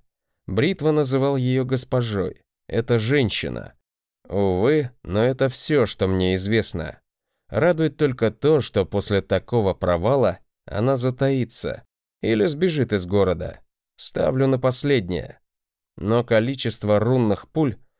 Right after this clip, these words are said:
стоит довести до двух, а с амулетом Ланилы лучше и вовсе не расставаться. А чтобы неизвестному магу и потенциальному агенту островитян быстрее убегалось,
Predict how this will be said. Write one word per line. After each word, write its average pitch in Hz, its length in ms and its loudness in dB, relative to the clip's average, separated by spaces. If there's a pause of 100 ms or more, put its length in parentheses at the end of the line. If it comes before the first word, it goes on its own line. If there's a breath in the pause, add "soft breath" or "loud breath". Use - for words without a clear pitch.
(160)
стоит 170 440 0
довести 135 420 0
до 131 180 2
двух, 107 480 -2 (340)
а 98 200 0
с - 120 -2
амулетом 104 540 2
Ланилы 95 580 0 (360)
лучше 160 460 0
и 151 160 0
вовсе 143 420 0
не 92 160 2
расставаться. 90 880 -2 (640)
А 95 180 0
чтобы 165 340 2
неизвестному 120 680 2
магу 110 400 2
и 101 180 -2
потенциальному 104 880 2
агенту 104 500 0
островитян 95 680 0
быстрее 110 520 0
убегалось, 95 880 0